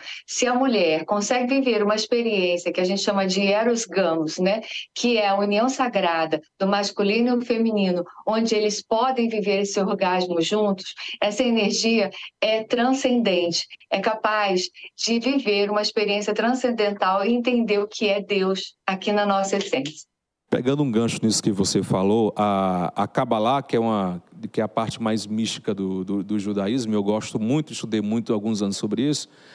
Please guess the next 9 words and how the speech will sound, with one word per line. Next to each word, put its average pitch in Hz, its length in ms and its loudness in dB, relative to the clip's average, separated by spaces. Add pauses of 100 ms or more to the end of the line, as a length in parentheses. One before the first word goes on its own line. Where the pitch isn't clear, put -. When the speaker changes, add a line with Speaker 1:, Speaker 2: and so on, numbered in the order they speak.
(280)
Speaker 2:
ah, 107 400 -2
os 120 140 -4
rabinos 123 420 -2
cabalísticos, 113 720 0
eles 113 240 0
falam 120 380 -2
que 113 200 -4
o 113 100 0
orgasmo, 113 800 0